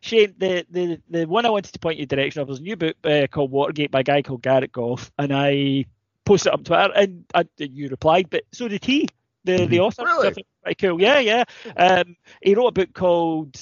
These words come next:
Speaker 1: uh, it, it was about nine eleven. It was an excellent book. But
Speaker 3: Yeah,
Speaker 1: he's,
Speaker 3: that's,
Speaker 1: he's
Speaker 3: I
Speaker 1: done this
Speaker 3: remember his
Speaker 1: book
Speaker 3: name from that one. Yeah.
Speaker 1: Yeah,
Speaker 3: Yeah.
Speaker 1: uh,
Speaker 3: Yeah.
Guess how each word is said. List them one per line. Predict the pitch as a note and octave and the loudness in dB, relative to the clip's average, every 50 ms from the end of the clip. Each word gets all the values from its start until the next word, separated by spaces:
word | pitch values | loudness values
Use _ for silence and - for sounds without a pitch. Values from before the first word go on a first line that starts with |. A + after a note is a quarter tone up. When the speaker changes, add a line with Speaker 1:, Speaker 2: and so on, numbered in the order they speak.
| - - | -18 -6
Speaker 1:
uh, | - D3+ D3+ D3 D3 D3 C#3+ C#3+ C#3 C#3 C#3 C#3 C#3 C#3 C3 A#2+ A#2 - _ _ _ _ _ _ _ - - _ _ | -2 0 2 2 4 4 2 2 2 2 2 2 2 2 0 -2 -6 -10 _ _ _ _ _ _ _ -20 -20 _ _
it, | E3 - - - | -6 -6 -2 -2
it | F3 E3+ | -2 -2
was | E3 D3 | 0 -2
about | E3 C#3+ E3+ E3+ E3 D3+ | -2 0 2 0 0 0
nine | D#3 D3+ C#3+ C#3 | -2 -2 -2 0
eleven. | B2+ B2+ B2+ C3 D3 D3 | 0 0 -2 -2 -4 -8
It | |
was | C3 C3 | -8 -6
an | C#3+ C#3+ | -6 -4
excellent | D#3+ D#3+ - - D3 C3+ C3 | -4 -6 -6 -10 -12 -10 -8
book. | C#3+ C3+ C3 - - - - - - - _ _ _ | -6 -6 -6 -6 -10 -16 -20 -20 -20 -20 _ _ _
But | E3 D#3+ D3+ D3 | 4 6 6 6
Speaker 3:
Yeah, | D#3+ F3 | 4 2
Speaker 1:
he's, | F3 | 0
Speaker 3:
that's, | F3+ F#3 | 0 -2
Speaker 1:
he's | F3+ - F3 | -2 -2 -4
Speaker 3:
I | D#3+ | -4
Speaker 1:
done | F3 E3 D#3+ | -4 -4 -6
this | F#3 G3 | -8 -8
Speaker 3:
remember | F#3+ F3+ C#3+ | -6 -8 -8
his | A#2 G2+ G2+ | -10 -10 -10
Speaker 1:
book | A#2 B2 | -10 -10
Speaker 3:
name | D3 F#2 | -10 -10
from | F2 E2+ E2+ | -14 -14 -10
that | G2 G2 G2 D#2+ C2+ | -8 -8 -8 -10 -12
one. | C#2 C2+ C#2 D2+ E2 | -16 -20 -20 -20 -18
Yeah. | E2+ D2+ C#2 - | -18 -18 0 4
Speaker 1:
Yeah, | G3 F#3+ F#3 D3+ B2 | 6 6 6 6 2
Speaker 3:
Yeah. | - E2+ D2 - E3 E3 | -2 -6 -4 0 2 2
Speaker 1:
uh, | E3 E3 D#3+ | 4 4 4
Speaker 3:
Yeah. | D#3 | 2